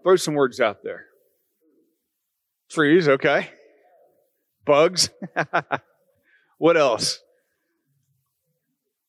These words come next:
Emptiness. Okay, that's good. Um, I don't know why, for some reason, my mind always goes to the desert, right?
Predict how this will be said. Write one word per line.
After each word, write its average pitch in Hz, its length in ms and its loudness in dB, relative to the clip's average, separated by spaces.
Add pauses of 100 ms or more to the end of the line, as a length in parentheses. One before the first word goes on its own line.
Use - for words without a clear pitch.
(340)
Emptiness. 165 680 -2
Okay, 175 460 0
that's 175 240 0
good. 202 320 2 (480)
Um, 202 380 2
I 240 100 0
don't 285 380 2
know 196 120 4
why, 185 300 4
for 160 160 -6
some 175 280 0
reason, 160 420 4
my 156 220 2
mind 139 380 0
always 139 300 0
goes 139 300 2
to 127 100 -8
the 107 160 -14
desert, 101 460 -2 (680)
right? 131 320 2